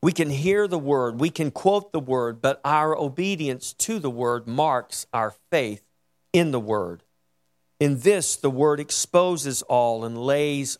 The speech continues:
open all things. Our response to the word of God reveals the thoughts and the intents of our heart. It's like I'd say, and this is true for me, it's true for everybody,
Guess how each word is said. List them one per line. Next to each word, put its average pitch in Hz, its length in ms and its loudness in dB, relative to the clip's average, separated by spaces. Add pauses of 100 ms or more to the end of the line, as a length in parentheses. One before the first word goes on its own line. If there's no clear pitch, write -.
open 131 520 0 (100)
all 123 260 2
things. 107 500 -8 (600)
Our 165 400 4
response 151 800 0
to 147 120 -6
the 143 100 -2
word 143 280 2
of 131 120 -8
God 135 300 2
reveals 135 600 0
the 123 100 -14
thoughts 143 600 0
and 131 140 -4
the 135 100 -2
intents 127 680 -6
of 123 140 0
our 117 120 2
heart. 127 400 -2 (2500)
It's - 80 -20
like 151 220 0
I'd 135 220 -2
say, 117 420 -2
and 117 160 -8
this 131 160 -8
is - 160 -20
true 160 180 -6
for - 140 -14
me, 160 300 -6
it's - 160 -14
true 151 200 -8
for 135 140 -8
everybody, 107 680 -4